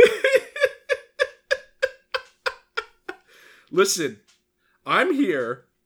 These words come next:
I'm ready. I have our topic or our topic or our word for today. And that word is something that you and I both enjoy, something that you and I share in,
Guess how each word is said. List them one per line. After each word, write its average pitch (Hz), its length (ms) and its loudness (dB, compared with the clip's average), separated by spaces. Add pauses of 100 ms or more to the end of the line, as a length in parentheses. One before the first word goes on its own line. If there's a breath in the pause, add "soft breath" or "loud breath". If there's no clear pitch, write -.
(240)
I'm 147 260 -4
ready. 147 540 0 (1160)
I 131 120 -4
have 190 520 2
our 151 120 2
topic 180 680 -6 (360)
or 139 220 -6 (220)
our 139 140 0
topic 170 420 -6
or 135 120 0
our 127 120 0
word 139 420 -2
for 143 180 -6
today. 123 400 -10 (520 soft breath)
And 135 140 -8
that 170 180 0
word 165 220 -2
is 156 120 -8
something 131 300 -10
that 135 140 -10
you 131 160 -10
and 127 80 -10
I 120 100 -12
both 180 400 -4
enjoy, 117 420 -12
something 107 320 -16
that 104 100 -20
you 110 100 -16
and 107 100 -14
I 101 60 -18
share 185 580 -8
in, 98 320 -18